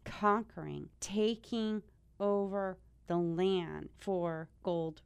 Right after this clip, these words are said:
resources, just like at the beginning of our creation. Hello, history repeating itself. If you can go and do your own research, look at the timelines of all the wars, then the, with Hitler and the French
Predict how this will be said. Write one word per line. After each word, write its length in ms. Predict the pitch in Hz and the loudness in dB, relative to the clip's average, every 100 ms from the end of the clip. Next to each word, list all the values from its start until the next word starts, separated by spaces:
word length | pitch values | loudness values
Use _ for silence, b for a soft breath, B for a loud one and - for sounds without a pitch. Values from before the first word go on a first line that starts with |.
| _ | _
resources, 800 | 185 240 254 - 120 - - - - | -4 -2 -2 -4 -10 -10 -12 -14 -6
just 320 | 196 202 - | -6 -4 -2
like 220 | 214 208 | -2 -2
at 160 | 208 - | -4 -4
the 60 | |
beginning 440 | 185 185 202 208 208 | -4 -2 0 0 0
of 120 | 180 | -2
our 140 | 196 | -4
creation. 680 | 208 - 233 208 - 156 147 | -6 -6 -2 -2 -2 -6 -4
Hello, 600 | 151 220 220 185 202 196 | -4 -4 -2 0 -2 -4
history 340 | - 143 - 170 | -6 -8 -4 -2
repeating 540 | 180 180 175 147 147 | -2 -4 -6 -4 -4
itself. 480 | 147 - - 143 127 - | -4 -8 -6 -4 -6 -8
If 160 | 151 | -6
you 160 | 185 214 | -2 -2
can 300 | - 247 247 | 0 2 2
go 420 | 208 196 170 156 156 | 4 2 2 0 -2
and 80 | 170 | 0
do 100 | 180 | 0
your 160 | 160 - | -2 0
own 240 | 175 190 | 4 4
research, 680 | 196 196 185 - 165 156 - - | 2 0 -2 -6 -6 -6 -10 -2
look 360 | 175 196 196 | 4 4 4
at 160 | 220 - | -2 -2
the 80 | 226 | -4
timelines 1080 | - 208 196 196 170 156 147 151 151 147 - | -2 2 4 4 0 -2 -4 -4 -6 -6 0
of 240 | 170 160 - | 2 2 2
all 360 | 196 196 214 226 | 6 6 6 2
the 160 | 254 240 | 0 -2
wars, 520 | 208 208 196 147 143 | 0 0 0 0 0
then 240 | 233 285 - - - | 4 4 4 -6 2
the, 440 | 202 190 175 131 - | 4 4 0 -4 -6
with 280 | 220 220 214 - - | 2 4 4 0 -8
Hitler 640 | 190 208 285 214 175 151 - | -2 0 0 0 -2 -2 -4
and 540 | 214 208 202 202 190 - | 2 4 4 2 0 -2
the 100 | 214 | -4
French 720 | 190 - 339 339 - - - | -4 0 4 4 2 -8 -12